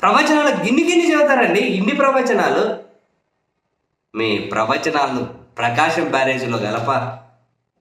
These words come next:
కనీసం బాధ్యత ఫీల్ అయ్యండి, ఫీల్ అవ్వండి స్వామి.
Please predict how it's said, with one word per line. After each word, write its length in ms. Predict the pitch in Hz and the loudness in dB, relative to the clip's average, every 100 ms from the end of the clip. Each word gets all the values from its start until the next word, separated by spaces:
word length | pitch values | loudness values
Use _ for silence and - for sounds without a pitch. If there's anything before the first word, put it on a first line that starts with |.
| _ - | _ -2
కనీసం 500 | 156 254 247 - - | 0 2 0 -2 0
బాధ్యత 420 | 226 302 302 277 | 2 2 0 -2
ఫీల్ 140 | 247 220 | 0 2
అయ్యండి, 520 | 180 143 123 110 - | 0 0 -2 -2 -2
ఫీల్ 160 | 165 | 0
అవ్వండి 500 | 151 127 120 110 104 | 0 -2 -4 -4 -4
స్వామి. 500 | 110 123 147 110 - | -2 -2 -2 -6 -8